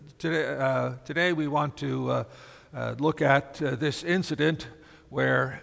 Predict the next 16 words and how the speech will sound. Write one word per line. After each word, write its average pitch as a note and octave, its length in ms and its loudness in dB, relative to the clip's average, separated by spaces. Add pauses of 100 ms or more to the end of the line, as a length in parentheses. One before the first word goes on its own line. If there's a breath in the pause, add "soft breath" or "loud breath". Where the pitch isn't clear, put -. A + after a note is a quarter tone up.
Mary D3+ 380 2
comes, D3+ 600 -2
uh, - 20 0
at C#3 380 2
this D3 180 -4
dinner C3 460 -2
and C3 420 -4
anoints D3 560 -4
him B2+ 420 -6
with B2+ 380 -2 (560 loud breath)
a, A#2+ 340 -2
uh, A#2+ 180 -4 (200)
very C3 400 0
expensive B2+ 1200 -6 (460 loud breath)
oil, C#3 400 2 (1300)
uh, G#2+ 300 -2